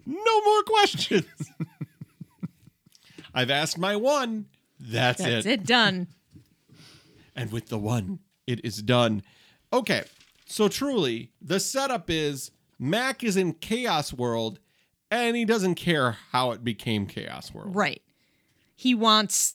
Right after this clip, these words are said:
Speaker 2: something.
Speaker 1: Because once he asks for this turkey leg, and Freddy's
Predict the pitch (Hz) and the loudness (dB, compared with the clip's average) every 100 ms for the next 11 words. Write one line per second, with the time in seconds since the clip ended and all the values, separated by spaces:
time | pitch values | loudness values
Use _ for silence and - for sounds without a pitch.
0 | - - 202 196 143 165 214 _ _ _ | -4 0 0 0 -4 -6 -8 _ _ _
1 | _ _ 165 180 208 208 185 160 - _ | _ _ -2 2 6 6 4 -2 -12 _
2 | _ _ _ - 135 247 277 269 180 196 | _ _ _ -10 -2 0 0 -2 0 0
3 | 202 - 190 156 127 - - 262 - 110 | -2 -4 -6 -4 -4 -4 -4 -4 -4 -4
4 | 101 98 92 _ _ _ _ _ - 151 | -4 -6 -10 _ _ _ _ _ -4 -2
5 | 139 131 123 117 - _ - - 190 196 | 0 -2 -4 -8 -14 _ -18 -8 -2 0
6 | 180 139 | 0 -4